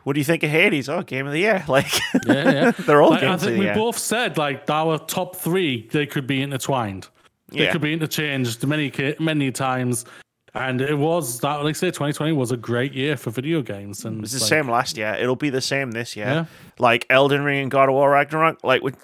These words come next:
Speaker 1: <clears throat> whichever one gets to number one on my list, or maybe a different game
Speaker 2: If
Speaker 1: gets to
Speaker 2: they,
Speaker 1: number
Speaker 2: if
Speaker 1: one
Speaker 2: they
Speaker 1: on my
Speaker 2: want to,
Speaker 1: list,
Speaker 2: yeah.
Speaker 1: but I'll still be like, "Yeah, they were both game of the year." Like, <laughs>
Speaker 2: Yeah.
Speaker 1: fuck.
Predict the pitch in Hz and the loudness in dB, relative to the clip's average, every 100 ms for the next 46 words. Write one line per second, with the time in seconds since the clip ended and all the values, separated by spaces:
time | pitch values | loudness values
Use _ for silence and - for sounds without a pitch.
0 | - - - 156 - 165 175 165 175 170 | -12 -4 0 2 4 4 6 6 4 2
1 | 165 - 165 170 160 139 151 151 156 160 | -2 -2 -2 0 2 4 4 4 2 4
2 | 156 156 - - - _ _ _ _ - | 2 0 -6 -10 -16 _ _ _ _ -20
3 | - 95 110 131 139 170 180 165 180 175 | -16 -6 -2 0 2 2 2 4 4 4
4 | 175 165 170 175 175 180 175 180 175 180 | 0 0 2 6 6 6 6 6 6 4
5 | - - 147 262 233 _ _ _ - 147 | 2 -4 -2 -2 -4 _ _ _ 2 4
6 | 143 - 170 170 156 139 117 _ _ - | 4 4 4 6 6 4 2 _ _ -10
7 | 196 185 117 143 160 131 143 143 170 160 | -4 -2 0 -2 -2 -2 -2 -4 -6 -8
8 | - - - - - - - 254 - 262 | -10 -4 -4 -4 -10 -14 -6 -6 -2 -6
9 | - 262 254 151 _ - 135 | -2 -4 -4 -6 _ -10 -10